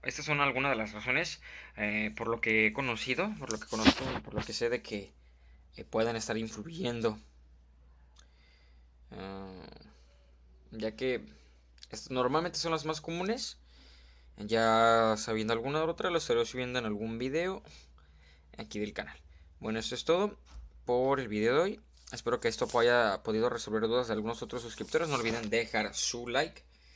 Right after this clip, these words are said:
compartir y todo lo que quieran preguntar o hacer aquí acá abajo en la caja de los comentarios.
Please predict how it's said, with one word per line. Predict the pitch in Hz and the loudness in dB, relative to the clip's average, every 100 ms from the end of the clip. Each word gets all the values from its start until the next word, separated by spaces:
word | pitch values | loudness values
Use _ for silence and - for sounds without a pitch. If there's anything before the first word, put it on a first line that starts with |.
| - - - - | -20 -20 -20 -12
compartir | - 139 135 139 - 151 151 - - - - - - - _ - - - - | -4 -2 0 0 0 -4 -4 -8 -20 -20 -20 -20 -20 -20 _ -20 -20 -14 -4
y | 160 160 | -4 0
todo | 156 143 139 | 2 4 4
lo | |
que | - | 0
quieran | - 127 127 | -2 -2 0
preguntar | 117 107 110 139 151 | 0 0 2 2 0
o | - 131 139 147 147 113 | 0 2 4 2 0 -2
hacer | 98 - 175 - | -2 2 2 2
aquí | - - 120 | -8 -4 -2
acá | 117 127 | 2 0
abajo | 123 | 0
en | 123 | -6
la | |
caja | 107 110 | -4 -4
de | |
los | 113 107 | -4 -4
comentarios. | 107 110 - - - | -8 -10 -8 -6 -8